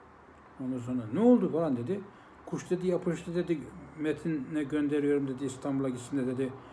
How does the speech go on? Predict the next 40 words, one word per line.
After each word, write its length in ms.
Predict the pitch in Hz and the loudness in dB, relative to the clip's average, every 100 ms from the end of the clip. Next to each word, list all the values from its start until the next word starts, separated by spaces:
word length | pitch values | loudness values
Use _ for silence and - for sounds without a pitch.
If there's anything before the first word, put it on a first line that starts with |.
| - - - | -20 -20 -10
"Şu, 240 | - 120 - - | -4 -4 -2 2
ne 60 | |
yapıyorsun 400 | 220 247 240 214 | 6 6 6 4
sen?" 180 | 202 185 | 2 2
dedi, 160 | 175 160 | 2 0
"bu 60 | |
kadar 240 | 175 165 156 | 0 2 2
güzel 260 | 143 151 | 2 -2
kuşu?" 260 | 143 - 139 | -2 -8 -2
dedi 200 | 139 135 | 0 2
ya. 200 | 139 139 - - - | -2 -4 -10 -14 -4
"Ben 160 | 160 | -2
kuşu 240 | 160 147 147 | -2 -4 -4
seyrettim. 460 | 160 156 151 143 | 0 0 0 2
Nerelere 400 | 175 226 226 208 | 6 8 8 8
gidiyor?" 260 | 185 160 143 | 8 6 0
dedi. 200 | 135 143 | 0 0
"Kuşu 260 | 202 196 185 | 0 0 6
geri 260 | 185 156 | 6 6
ver," 180 | 120 107 | 4 0
dedi. 160 | 98 - - - - - - - | -6 -10 -16 -20 -20 -20 -16 -2
"Al," 240 | 196 208 | 6 6
dedi, 200 | 165 151 | 6 4
"gözü 240 | 143 139 127 | 2 2 2
kör 140 | 131 | 2
olsun," 320 | 113 110 107 | 0 0 -4
dedi. 200 | 101 101 95 - - | -6 -8 -12 -16 -10
Hemen 320 | 175 156 139 | -4 0 0
bir 60 | 123 | -2
kutu 260 | 117 - 131 | -6 -8 -4
getirdi. 340 | 113 117 107 - | -4 -6 -10 -10
Çok 180 | 143 - | -10 -10
sinirli. 380 | 120 104 101 113 - - - - | -10 -10 -10 -12 -16 -20 -20 -14
Kutu 240 | - - | -12 -10
ku-, 600 | 135 - 135 131 117 - | -10 -6 -6 -6 -6 -4
verdi 300 | 135 151 131 113 - - - - - | -2 -2 -4 -8 -10 -20 -14 -14 -14
şeyi. 220 | - 120 120 - - - - - - - - 151 | -10 -8 -8 -14 -20 -20 -20 -20 -20 -20 -12 -2
Ve, 260 | 165 151 - - | -2 -2 -8 -6
e, 1000 | 135 127 123 117 113 117 - - - - | -4 -2 -4 -4 -4 -8 -14 -20 -18 -2
o 220 | 170 156 | 2 2